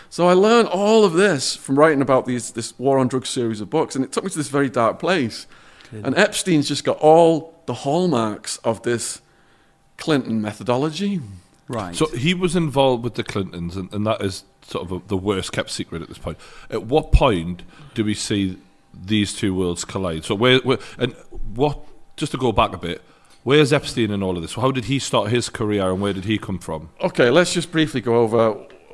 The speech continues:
Speaker 1: Epstein's history then. So, um,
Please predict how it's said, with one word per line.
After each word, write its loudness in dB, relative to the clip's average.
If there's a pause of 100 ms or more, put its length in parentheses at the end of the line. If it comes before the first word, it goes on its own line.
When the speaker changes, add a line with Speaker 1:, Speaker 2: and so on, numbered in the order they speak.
(220)
Speaker 1:
Epstein's -2
history -6
then. -2
So, 2
um, 0